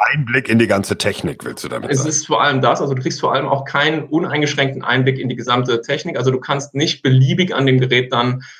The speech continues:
Speaker 2: sozusagen modifizieren, reparieren und so weiter, sondern da hängt dann ein ganzer Rattenschwanz, äh, noch dran an U S,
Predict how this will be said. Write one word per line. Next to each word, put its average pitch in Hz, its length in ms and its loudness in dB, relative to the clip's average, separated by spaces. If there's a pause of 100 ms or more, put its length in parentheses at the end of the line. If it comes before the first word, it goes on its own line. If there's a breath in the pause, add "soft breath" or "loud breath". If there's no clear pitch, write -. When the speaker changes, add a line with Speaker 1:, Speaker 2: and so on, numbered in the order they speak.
Speaker 2:
sozusagen 127 500 2
modifizieren, 135 540 2
reparieren 131 420 0
und 127 80 -2
so 123 80 -4
weiter, 117 220 0
sondern 120 200 -2
da 127 60 0
hängt - 240 2
dann 147 120 2
ein 131 60 2
ganzer 135 260 0
Rattenschwanz, 139 920 -2
äh, 120 80 -6
noch 117 160 -10
dran 135 360 0 (340 loud breath)
an 151 280 -2
U 143 140 2
S, - 460 -2